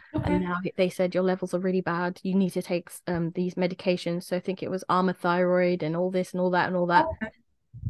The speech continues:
Speaker 2: And I thought, "No, no, no, no, I'm not going backwards. I can't go backwards. I can't go backwards. I'm gonna figure it out." And everyone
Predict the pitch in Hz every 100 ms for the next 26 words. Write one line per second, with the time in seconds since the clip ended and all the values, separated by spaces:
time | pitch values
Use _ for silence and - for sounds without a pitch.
0 | - 185 196 196 - 180 165 196 175 175
1 | 180 _ - 196 185 180 175 175 180 190
2 | - 185 185 175 - 185 185 - 202 185
3 | 175 220 - - - - - - - 208
4 | - 127 143 - - 175 185 - 190 175
5 | 165 185 190 180 196 180 - - 208 240
6 | 220 202